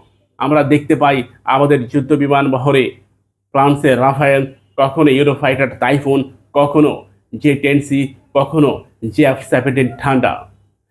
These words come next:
এসব রূপকথার গল্প শুনিয়ে তারা আমাদের পাইলটদের হাতে ধরিয়ে দেয় এফ সেভেন। এফ সেভেন ধরিয়ে দেওয়ার পরেও আমাদের পাইলটরা এগুলি নিয়ে ফ্লাই করে আকাশে, মৃত্যুর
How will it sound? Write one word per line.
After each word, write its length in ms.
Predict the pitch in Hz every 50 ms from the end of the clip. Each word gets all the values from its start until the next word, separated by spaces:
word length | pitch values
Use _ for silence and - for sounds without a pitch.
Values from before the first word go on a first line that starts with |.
| _ _ _ _ -
এসব 340 | 214 208 190 - - 185 135 117 - - _ _ -
রূপকথার 500 | 160 190 190 - - 175 165 180 170 147
গল্প 340 | 113 - 143 160 175 170 - 180 160
শুনিয়ে 400 | 151 - - 175 175 170 170 165 123 - - - _ _ -
তারা 160 | 147 147 147
আমাদের 300 | 139 147 151 151 151 156 139
পাইলটদের 560 | - - 131 139 151 165 170 151 139 165 151
হাতে 280 | 135 117 143 143 143 147 131
ধরিয়ে 340 | - 139 151 147 143 139 131
দেয় 240 | 123 131 123 110 - - _ _ _ _ _ _ _ _ _ _ -
এফ 160 | 131 123 - - -
সেভেন। 360 | - 131 120 117 120 101 85 - - - _ _ _ _ _ _ _ _ _ _ _ _ _ _ _ _ _ -
এফ 200 | - 160 226 233 - - -
সেভেন 260 | 247 226 208 233 226 196
ধরিয়ে 300 | 156 180 208 214 202 180
দেওয়ার 220 | 185 190 196 185 175
পরেও 380 | - - 196 226 233 214 185 127 90 - - _ _ _
আমাদের 320 | - 143 156 175 175 180 156 131 -
পাইলটরা 560 | 165 165 175 180 190 208 - - 165 147 117 85 64 - _ _ _ _ _ _ _ _ _ _ _ _ _ _ _ _ _ _ -
এগুলি 280 | 156 139 147 151 160 156
নিয়ে 200 | 156 156 147 135
ফ্লাই 300 | - - 127 143 156 160
করে 180 | 156 165 147 135
আকাশে, 360 | 123 120 120 131 123 - - 117
মৃত্যুর 480 | 110 139 165 170 165 - - - 185 165